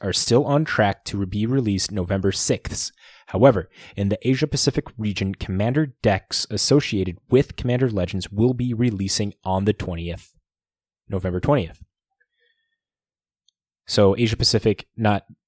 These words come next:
getting collector boosters and the Commander decks associated with Commander Legends until the twentieth. Uh, finally, last one getting tacked on here. Finally,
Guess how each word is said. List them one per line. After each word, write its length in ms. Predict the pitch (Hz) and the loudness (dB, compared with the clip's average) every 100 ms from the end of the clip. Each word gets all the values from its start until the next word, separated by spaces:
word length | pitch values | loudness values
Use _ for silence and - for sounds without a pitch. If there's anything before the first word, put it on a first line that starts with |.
| _ - | _ -8
getting 240 | 107 101 98 | -2 -2 -2
collector 360 | - 107 - | 0 0 0
boosters 720 | 98 104 - 104 101 92 - - - | 0 0 2 2 2 0 -2 -4 -8
and 420 | 101 98 98 92 - _ | -4 -2 -2 -4 -10 _
the 480 | 101 95 87 87 85 | -6 -2 0 -2 -6
Commander 280 | - 95 92 | -4 -2 -2
decks 280 | 90 87 - | -2 -4 -2
associated 600 | - 117 - 110 110 107 | 2 2 2 2 0 0
with 380 | 110 110 - - | 2 2 -2 -4
Commander 300 | 120 110 107 | 0 0 2
Legends 400 | 110 110 104 - | 2 2 -2 -4
until 440 | 110 98 - 90 | -4 -4 -4 -6
the 80 | 87 | -6
twentieth. 420 | - 82 73 - - _ _ _ _ _ _ - | -10 -10 -12 -18 -20 _ _ _ _ _ _ -10
Uh, 200 | 90 82 | -8 -2
finally, 500 | - 175 151 85 - _ - - | 2 4 2 -2 -8 _ -12 0
last 280 | 120 - | 0 2
one 200 | 120 98 | 2 0
getting 220 | 95 101 95 | 0 -2 -4
tacked 380 | - 117 - | -2 -2 2
on 140 | 131 143 | 2 4
here. 260 | 98 95 - - - _ | 2 -2 -4 -16 -20 _
Finally, 420 | - 143 123 85 | 2 4 4 0